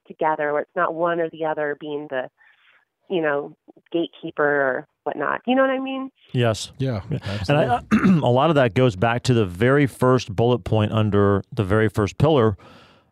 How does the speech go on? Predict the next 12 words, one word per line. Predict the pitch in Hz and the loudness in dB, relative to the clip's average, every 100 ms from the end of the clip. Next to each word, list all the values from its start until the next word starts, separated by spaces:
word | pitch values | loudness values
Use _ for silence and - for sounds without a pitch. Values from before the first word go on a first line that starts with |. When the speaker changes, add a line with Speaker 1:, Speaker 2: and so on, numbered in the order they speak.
| - | -4
Speaker 2:
revitalize | 107 101 113 107 104 101 | -2 2 2 2 2 2
your | |
relationship, | 98 107 127 120 104 107 101 _ _ _ _ | 2 2 2 0 0 0 -2 _ _ _ _
and | 107 101 | -2 -2
its | 95 - - - _ _ _ | -2 -8 -14 -14 _ _ _
desire | - 101 85 107 120 120 | -4 -2 0 0 2 0
to | - 110 | 0 0
live | 98 107 101 98 - | 2 2 0 -4 -12
church | - - 113 104 - _ | -6 0 0 0 -8 _
teaching. | - 113 - 92 82 - _ _ _ | -6 -4 -2 -4 -6 -10 _ _ _
So | - - 131 143 | -12 -2 2 2
much | 135 135 131 | 2 2 0